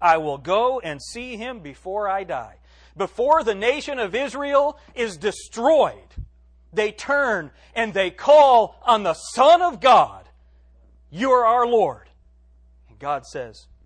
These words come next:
"You are my people." Zechariah thirteen nine. It's an amazing thing how clear the Scriptures are. Now,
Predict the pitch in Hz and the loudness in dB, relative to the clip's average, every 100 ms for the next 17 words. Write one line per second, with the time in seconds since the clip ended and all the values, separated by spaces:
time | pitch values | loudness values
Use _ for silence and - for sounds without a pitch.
0 | _ 113 135 131 123 117 117 123 104 _ | _ _ -18 -18 -18 -20 -20 -20 -20 _
1 | _ _ _ _ - 123 123 117 113 120 | _ _ _ _ -20 -20 -20 -20 -20 -20
2 | 113 127 113 101 95 _ _ _ _ _ | -20 -20 -20 _ _ _ _ _ _ _
3 | 165 190 147 151 170 202 247 254 240 247 | -14 -12 -12 -12 -4 -4 -4 -8 -10 -10
4 | 180 147 151 147 - 240 220 139 143 _ | -10 -6 -6 -6 -14 -14 -12 -12 -16 _
5 | _ 165 - 220 208 180 123 - 185 277 | _ -16 -10 -10 -8 -14 -14 -16 -12 -10
6 | 226 110 | -10 -14